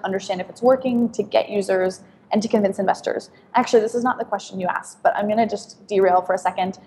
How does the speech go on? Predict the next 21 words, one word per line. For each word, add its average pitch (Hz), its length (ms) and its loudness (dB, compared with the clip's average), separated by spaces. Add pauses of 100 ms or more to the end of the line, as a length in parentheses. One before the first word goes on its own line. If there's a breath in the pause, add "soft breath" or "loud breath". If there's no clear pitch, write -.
(200 soft breath)
to 262 100 2
talk - 380 0
through, 180 340 2
um, 185 400 0
one 262 140 4
of 285 40 0
the 262 80 4
reasons 202 320 -2
we 185 120 -6
focus 185 340 -4
so 180 220 0
much - 400 -4
on 180 260 0
traction - 500 -2
and 185 200 -2
user 185 180 0
growth 180 380 2
in 202 140 -2
the 185 80 0
early 180 220 0
days 277 420 0